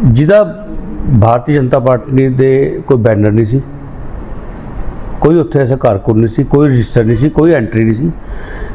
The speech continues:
ਵੀ ਤੁਹਾਡਾ ਬਾਇਓਡਾਟਾ ਚੋਰੀ, ਜਿਹੜਾ ਇਹ ਅੱਜ ਕੱਲ੍ਹ ਕਹਿ ਰਹੇ ਨੇ ਬਾਇਓਡਾਟਾ ਚੋਰੀ ਦਾ, ਉੱਥੇ ਅੱਖਾਂ ਦਾ ਕੈਂਪ ਹੈ, ਰੂਟੀਨ 'ਚ ਲੱਗ ਰਹੇ ਨੇ,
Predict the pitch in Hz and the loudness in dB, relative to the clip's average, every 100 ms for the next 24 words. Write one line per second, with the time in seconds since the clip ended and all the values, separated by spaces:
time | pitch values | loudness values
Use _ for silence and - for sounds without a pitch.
0 | - 143 151 143 143 - - 135 131 117 | 2 4 6 4 2 -2 0 0 4 4
1 | 120 113 123 113 117 113 117 135 131 131 | 4 2 0 0 2 2 4 2 2 2
2 | 123 113 139 120 117 131 113 120 107 107 | 0 2 -2 2 2 2 0 0 0 0
3 | 104 113 98 104 98 87 - 151 135 131 | 0 2 2 2 2 -2 -6 -4 -4 -6
4 | - - - - - - - - 202 202 | -6 -6 -4 -6 -6 -6 0 0 2 0
5 | - 214 226 220 156 135 165 170 - - | 0 0 0 0 0 2 2 2 -2 -8
6 | - - 151 160 214 180 151 110 165 175 | -10 -2 0 2 2 2 2 2 2 2
7 | 170 160 | 2 -2